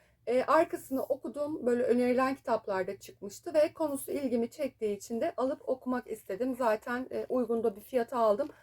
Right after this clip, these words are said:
Arkasında kırk üç liralık bir etiket fiyatı var ama ben bunu dokuz on lira gibi bir tutara aldığımı hatırlıyorum. İndirimdeydi. Bu arada,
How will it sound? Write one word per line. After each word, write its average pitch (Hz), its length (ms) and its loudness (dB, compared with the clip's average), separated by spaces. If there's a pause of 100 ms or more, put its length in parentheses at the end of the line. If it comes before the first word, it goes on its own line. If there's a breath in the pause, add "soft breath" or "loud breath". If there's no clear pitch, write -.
(240 loud breath)
Arkasında 285 600 2
kırk 339 280 -2
üç 349 200 0
liralık 311 340 -2
bir 302 200 -4
etiket 302 480 -4
fiyatı 247 360 0
var 254 320 4 (100)
ama 262 240 0
ben 262 240 0
bunu 226 240 -4
dokuz 240 400 -4
on 233 280 0
lira 202 180 -2
gibi 220 240 -4
bir 233 80 -8
tutara 226 360 -6
aldığımı 196 420 -2
hatırlıyorum. 226 680 -6
İndirimdeydi. 208 840 -2 (500 soft breath)
Bu 233 120 8
arada, 311 400 6